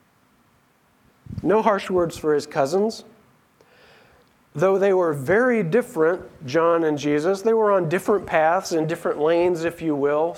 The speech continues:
both serving the Lord. And here comes Jesus. "Cousin, what are you doing here? You're the last one that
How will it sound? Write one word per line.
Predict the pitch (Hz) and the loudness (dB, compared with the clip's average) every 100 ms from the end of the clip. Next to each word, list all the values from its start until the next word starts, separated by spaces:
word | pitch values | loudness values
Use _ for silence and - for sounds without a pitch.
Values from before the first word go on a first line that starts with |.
| 170 | -2
both | 190 254 - | 0 0 -2
serving | - 226 254 240 208 | -2 0 2 2 0
the | 180 | 0
Lord. | 175 175 165 208 202 - - - _ _ - - _ _ _ _ _ - - - - | 2 2 2 -2 -8 -20 -20 -20 _ _ -20 -20 _ _ _ _ _ -20 -20 -20 -4
And | 175 | 0
here | 202 240 | 2 2
comes | 240 214 185 | 2 0 0
Jesus. | 175 208 196 131 120 - - - - - - - - - _ - - - - _ _ - _ _ _ _ _ _ _ - - - | -2 0 2 0 -2 -8 -16 -20 -20 -20 -20 -20 -20 -20 _ -20 -20 -20 -20 _ _ -20 _ _ _ _ _ _ _ -20 -20 -14
"Cousin, | - 156 220 381 453 415 - - _ _ - - | -2 0 2 2 0 -2 -8 -20 _ _ -10 0
what | 294 | 0
are | 339 | 2
you | 240 240 370 349 | 2 2 2 2
doing | 320 294 214 | 2 2 2
here? | 202 165 127 107 - _ _ _ - - _ _ _ _ _ _ _ _ _ _ _ _ _ _ _ _ _ _ _ _ | 0 0 -2 -6 -16 _ _ _ -20 -20 _ _ _ _ _ _ _ _ _ _ _ _ _ _ _ _ _ _ _ _
You're | 185 285 | -2 0
the | 330 | 2
last | 226 262 403 - 208 | 2 4 2 0 0
one | 190 170 | 2 2
that | 170 196 | 2 -2